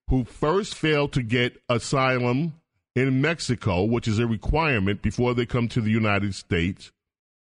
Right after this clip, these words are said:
are given coaching. In one instance, it is by Jesuit priests. In another instance, it's by a U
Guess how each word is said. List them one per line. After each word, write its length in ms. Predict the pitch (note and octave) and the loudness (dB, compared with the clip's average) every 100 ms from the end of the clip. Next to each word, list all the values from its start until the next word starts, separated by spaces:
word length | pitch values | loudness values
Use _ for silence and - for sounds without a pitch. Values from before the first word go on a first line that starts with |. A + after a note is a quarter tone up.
| _ _ _ B2+ | _ _ _ -2
are 140 | C3+ | -2
given 480 | G#2+ C#3 C3+ D3 D3+ | 0 0 2 0 -2
coaching. 760 | - G3 G3 - A2 C#2 B1+ - _ _ _ _ _ B2+ | -2 0 0 -2 -2 -2 -6 -12 _ _ _ _ _ -2
In 340 | C#3 B2 A2+ | 0 0 0
one 280 | D#3 G#3+ G#3 | 0 0 0
instance, 640 | A2+ A2+ - A2 A2+ C#3+ - A#2 | -2 -2 -2 -2 0 -2 -6 -2
it 120 | B2 | 0
is 140 | A#2 | 0
by 340 | F2 A#2+ A#2 A2+ | -2 0 0 0
Jesuit 680 | E2 B2 B2+ B2+ E3 - | 0 0 2 0 0 -2
priests. 500 | - G#2+ F#2+ B2 - _ _ _ _ _ _ | -2 0 0 -2 -6 _ _ _ _ _ _
In 100 | A2+ C3 | 0 2
another 400 | C3 F#3+ A3 - | 2 2 0 0
instance, 560 | A#2+ A#2+ - C3 C3+ - | 0 0 -2 -2 -2 -2
it's 160 | C3 F#2+ | -4 -2
by 320 | B2+ C3 C3 | -2 0 0
a 80 | B2 | 0
U 400 | A2+ G#2+ D3+ | 2 2 0